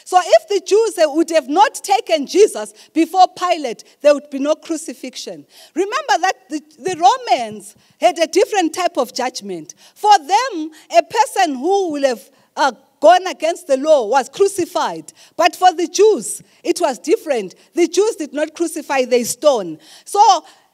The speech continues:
because they were accusing him of blasphemy, Leviticus twenty-four sixteen says that when he blasphemes, the name of the Lord shall be put to death. So they were hoping that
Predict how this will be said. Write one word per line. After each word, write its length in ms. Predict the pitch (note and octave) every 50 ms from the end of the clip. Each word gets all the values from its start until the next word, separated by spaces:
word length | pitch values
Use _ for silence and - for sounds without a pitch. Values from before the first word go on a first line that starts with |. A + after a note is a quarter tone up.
| _ _ _ _ _ -
because 300 | F#4 F#4 F#4 A#4 - -
they 60 | G4
were 180 | F#4 F#4 F4+ F4
accusing 680 | E4+ - - A4+ C#5 C5 - E4+ E4 D#4 C4 F#3+ G#3 C#4
him 180 | D#4+ D#4 D4 B3+
of 240 | C4 C#4 C4 - -
blasphemy, 600 | B3 D4+ F#4 F#4+ - - - - D4 A#3 F#3+ D#3+ - _ _ _ -
Leviticus 600 | C#4 E4+ D#4+ E4 G#4+ - B4 B4 - F4+ E4 D#4+
twenty-four 480 | - F#4+ F#4 F#4+ F#4 F4 - F#4 F4 -
sixteen 640 | - - F4 E4+ - - - - F4 E4 D4 A3+ - - _ _
says 420 | - - F4 F4+ F4+ F4 D4+ -
that 300 | - C#4 C4 G#3+ - - _ _ _ _ _
when 300 | A#3+ D#4 G4 A4+ B4 F#4+
he 180 | D#4 F#4 G#4 A#4+ A#4+
blasphemes, 640 | C#4+ D4 D#4+ E4+ E4+ - - E4+ D#4+ C4+ A3+ F#3+ -
the 120 | - B3+ C#4+
name 300 | C#4 E4 F4 F4+ D#4+ D#4
of 160 | C#4 C4 -
the 120 | B3 A#3+
Lord 320 | B3+ D4 D4 C#4 B3 - - - _ _
shall 300 | - - - F4 E4+ C#4+
be 160 | - C#4+ C#4+
put 260 | C#4+ - F#4 F#4 F#4 -
to 120 | D4+ C4+
death. 460 | - - A3+ A3 F3+ - _ _ _ _ _ _ _ _ _ _ _ _ _ _ _ _
So 160 | - - A4 A4 A4 G#4 E4+
they 120 | F#4+ F#4+ G4
were 60 | F#4+ F#4 D#4
hoping 540 | - E4+ A#4 C#5+ - - A4+ G#4+ D4 C4 B3
that 320 | D4+ F4 D#4+ - - -